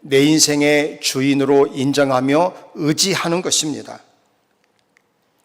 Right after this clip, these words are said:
그리고 죄에서 돌이켜서 예수님을 따라 살겠다고 결심하는 것을 바로 의미합니다. 여러분이 예수님을 구주로 믿으면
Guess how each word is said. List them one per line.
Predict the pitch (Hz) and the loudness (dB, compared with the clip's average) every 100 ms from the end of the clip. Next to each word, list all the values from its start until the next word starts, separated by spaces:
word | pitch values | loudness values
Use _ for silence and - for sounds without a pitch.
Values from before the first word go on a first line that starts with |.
| _ _ _ _ _ - | _ _ _ _ _ -6
그리고 | 139 135 147 151 131 - | -4 2 4 4 2 -2
죄에서 | - 143 156 151 - | 0 2 4 4 0
돌이켜서 | 147 131 151 151 143 190 185 107 - - - - | -2 -2 -2 0 0 2 0 -2 -14 -20 -20 -8
예수님을 | 135 - 156 151 147 | -6 -2 0 0 0
따라 | 151 160 | -2 0
살겠다고 | 160 - 151 156 151 135 127 185 208 - - _ | 0 0 0 0 2 0 2 0 -2 -12 -20 _
결심하는 | - 131 - 156 131 139 135 | -6 -2 0 0 0 0 0
것을 | 127 - 196 226 - - _ _ - | 0 0 0 0 -6 -20 _ _ -10
바로 | 123 135 170 185 - - _ _ _ _ _ _ _ - | -2 0 -2 -4 -18 -20 _ _ _ _ _ _ _ -8
의미합니다. | 139 151 135 113 107 156 139 117 117 - _ _ _ _ _ _ _ _ _ - - - - - | -4 0 -2 -2 -8 -8 -8 -8 -12 -16 _ _ _ _ _ _ _ _ _ -20 -20 -20 -20 -4
여러분이 | 170 180 240 247 | 2 4 6 6
예수님을 | 196 - 202 214 | 6 4 4 4
구주로 | 208 160 185 175 | 2 2 4 4
믿으면 | 147 160 151 175 139 104 | 2 2 4 2 0 -6